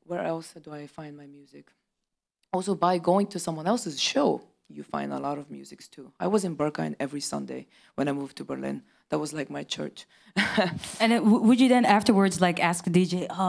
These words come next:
Speaker 2: I heard this track. Can you please tell me?"
Speaker 1: Yeah.
Speaker 2: Especially if you can't, um,
Speaker 1: I was,
Speaker 2: identify
Speaker 1: I
Speaker 2: it.
Speaker 1: was that annoying person.
Speaker 2: <laughs>
Speaker 1: I wouldn't, I was, I was always, 'cause if I wanna know, I'm always doing everything to, to find out. And
Speaker 2: Mm-hmm.
Speaker 1: I would go to them and ask them, "What is this record?"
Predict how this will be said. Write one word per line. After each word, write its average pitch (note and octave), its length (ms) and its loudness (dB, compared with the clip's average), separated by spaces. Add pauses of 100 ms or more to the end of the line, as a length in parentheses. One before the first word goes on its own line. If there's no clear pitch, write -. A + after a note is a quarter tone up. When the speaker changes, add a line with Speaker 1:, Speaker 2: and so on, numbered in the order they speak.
Speaker 2:
I - 0 -
heard F3+ 220 2
this F3+ 120 2 (100)
track. E3+ 300 2
Can E3+ 100 2
you E3+ 100 4
please E3+ 260 0
tell E3+ 220 2
me?" D#3+ 120 4 (140)
Speaker 1:
Yeah. G3 120 4
Speaker 2:
Especially F#3+ 500 4
if F3 80 -4
you E3+ 120 0
can't, D#3 200 4
um, E3 80 4
Speaker 1:
I E3+ 180 4
was, - 40 0
Speaker 2:
identify D#3+ 440 2 (120)
Speaker 1:
I - 0 -
Speaker 2:
it. F#3+ 60 2
Speaker 1:
was F#3 140 0 (180)
that G#3 180 4 (140)
annoying D#3+ 460 0 (140)
person. D#3 440 0
Speaker 2:
<laughs> G#3+ 460 6
Speaker 1:
I - 60 6
wouldn't, F#3+ 360 4
I - 100 4
was, F3 80 4 (280)
I - 20 2 (100)
was E3 100 -2
always, F#3+ 500 2 (160)
'cause E3+ 160 -8
if F3 180 -4
I F3+ 160 2
wanna D3+ 280 -2
know, F#3 120 4 (100)
I'm D3 200 0
always D3+ 220 4 (100)
doing C#3+ 140 4 (120)
everything G#2+ 340 -4 (120)
to, - 40 -6 (300)
to - 60 -18 (120)
find C#3+ 260 -6
out. D#3 220 2 (140)
And E3 120 2
Speaker 2:
Mm-hmm. D3+ 220 -4
Speaker 1:
I D3+ 120 -4
would D3 140 -14 (220)
go G3 60 6 (240)
to E3+ 60 -2 (120)
them D#3+ 120 2 (480)
and G3+ 80 6 (140)
ask G3 160 2
them, E3+ 160 4
"What G#3+ 100 6
is G3+ 140 2
this D3 160 0 (140)
record?" F3 340 4